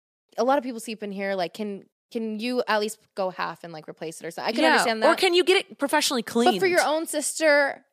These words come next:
Speaker 1: and, like, a little dot, no, I don't think you're the asshole at all.
Speaker 2: Not in the slightest.
Speaker 1: No.
Speaker 2: No. Um, not the asshole. If you clean the blood and got the stain out, then there's no need to replace the mattress.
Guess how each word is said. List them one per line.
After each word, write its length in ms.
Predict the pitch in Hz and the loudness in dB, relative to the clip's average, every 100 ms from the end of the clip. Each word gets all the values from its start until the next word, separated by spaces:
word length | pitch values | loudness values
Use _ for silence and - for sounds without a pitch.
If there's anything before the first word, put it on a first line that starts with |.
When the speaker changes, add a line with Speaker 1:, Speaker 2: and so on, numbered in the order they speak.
| - | -8
Speaker 1:
and, 160 | 254 | -4
like, 140 | 247 233 | -4 -2
a 40 | |
little 200 | 254 262 | 2 2
dot, 340 | 233 240 240 220 | 4 4 4 2
no, 180 | 208 | 0
I 60 | 196 | 0
don't 140 | 208 220 | -2 -6
think 140 | 185 | -8
you're 80 | 175 | -10
the 120 | - | -8
asshole 360 | 87 - - 65 | -10 -12 -14 -16
at 100 | - | -14
all. 160 | - | -8
Speaker 2:
Not 320 | 233 254 254 | 0 2 2
in 140 | - 214 | 0 -2
the 60 | 190 | 0
slightest. 440 | 185 170 160 233 | 0 0 0 0
Speaker 1:
No. 340 | 226 208 190 | 2 2 0
Speaker 2:
No. 440 | 208 214 196 160 185 _ _ _ _ _ | 0 0 0 -2 -8 _ _ _ _ _
Um, 420 | 220 226 220 202 - | 0 2 2 -2 -2
not 200 | 247 285 | 0 2
the 100 | 294 | 4
asshole. 260 | 247 254 220 | 2 2 -2
If 100 | 233 | -4
you 60 | |
clean 240 | - 262 277 | -6 -4 0
the 80 | |
blood 220 | 214 214 214 | 2 4 4
and 80 | |
got 120 | 202 190 | 2 0
the 80 | |
stain 300 | 180 - 233 | 0 0 2
out, 140 | 226 220 | 2 2
then 100 | 202 | 0
there's 240 | 190 185 | 0 0
no 160 | 196 226 | 0 0
need 160 | 220 | -2
to 100 | 202 | -2
replace 300 | 185 - 180 | -2 0 -2
the 80 | - | -2
mattress. 440 | 165 160 - - | -4 -4 -2 -4